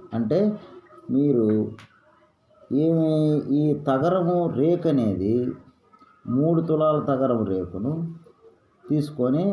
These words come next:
ఒక డబ్బా తీసుకోవాలి. ఏం డబ్బా అది? రాగి డబ్బా. రాగి డబ్బా గుర్తుపెట్టుకోండి.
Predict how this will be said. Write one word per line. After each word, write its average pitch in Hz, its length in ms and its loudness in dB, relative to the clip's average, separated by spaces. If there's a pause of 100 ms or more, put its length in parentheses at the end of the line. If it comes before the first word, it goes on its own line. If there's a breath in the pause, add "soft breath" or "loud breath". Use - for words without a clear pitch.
(140)
ఒక 131 100 -2 (1120)
డబ్బా 127 260 0 (120)
తీసుకోవాలి. 107 480 -2
ఏం 127 180 0
డబ్బా 110 240 0
అది? 110 180 0 (760)
రాగి 107 420 -2
డబ్బా. 87 260 -6 (880)
రాగి 123 300 0
డబ్బా 107 180 0 (100)
గుర్తుపెట్టుకోండి. 98 680 -6